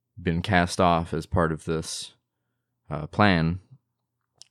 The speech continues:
regime, whatever. Um, and it is only because, you know, I, I'm only alive today because I was given the opportunity,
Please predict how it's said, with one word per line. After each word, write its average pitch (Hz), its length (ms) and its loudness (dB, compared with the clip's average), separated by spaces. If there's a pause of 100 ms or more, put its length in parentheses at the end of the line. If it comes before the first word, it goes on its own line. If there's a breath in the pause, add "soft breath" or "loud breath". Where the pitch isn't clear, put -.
(100)
regime, 90 480 2
whatever. 82 440 -2 (720)
Um, 87 500 0
and 101 160 2
it 101 60 4
is 101 160 2
only 123 180 6
because, 98 640 0 (920)
you 107 100 2
know, 92 120 4
I, 98 220 6
I'm 107 120 6
only 110 180 6
alive 101 300 6
today 87 220 0
because 85 220 -2
I 85 60 2
was 85 140 0
given 85 180 -2
the 85 80 2
opportunity, 80 720 -4